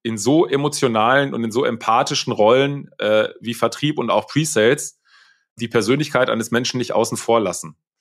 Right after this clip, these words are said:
Ja, es gibt Menschen, die verkaufen gut über Zahlen, Daten, Fakten. Es gibt Menschen, die verkaufen gut über Emotionen.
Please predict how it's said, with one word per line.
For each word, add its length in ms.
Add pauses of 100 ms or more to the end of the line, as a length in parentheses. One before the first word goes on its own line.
(220)
Ja, 280
es 160
gibt 200
Menschen, 340
die 80
verkaufen 560
gut 180
über 200
Zahlen, 320
Daten, 260
Fakten. 420
Es 140
gibt 160
Menschen, 300
die 80
verkaufen 420
gut 180
über 160
Emotionen. 800